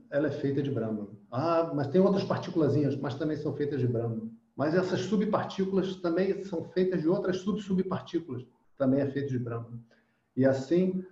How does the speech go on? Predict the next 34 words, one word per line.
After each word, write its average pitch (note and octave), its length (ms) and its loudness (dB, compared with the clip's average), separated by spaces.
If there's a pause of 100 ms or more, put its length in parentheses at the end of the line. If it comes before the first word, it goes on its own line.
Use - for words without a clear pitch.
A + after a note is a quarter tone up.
(140)
sucessivamente, E3+ 880 2
até F3 220 4
que - 120 2
esse F3 200 4
exemplo F#3+ 880 4 (720)
perde D#3+ 260 4
o D3+ 40 -2
sentido. A2 600 -4 (260)
Esse C3 220 0
exame D#3 380 6
do - 140 2
que D#3 100 0
as C#3 100 0
coisas C#3 340 2
são B2+ 140 -2
feitas D3 380 -6
perde C#3+ 280 -6
o B2+ 40 -10
sentido. A#2 560 -10 (1300)
Quando A2+ 160 -6
a A2 40 -4
gente A#2+ 200 2
começa A#2+ 340 2
a - 20 4
entender B2 400 4
a A#2+ 60 8
existência, A2+ 800 -4 (400)
começa A2+ 340 -4
a B2 120 -4
entender B2 340 2
a B2 40 6
experiência C3 680 4
do C3 80 2
universo. A2+ 480 -2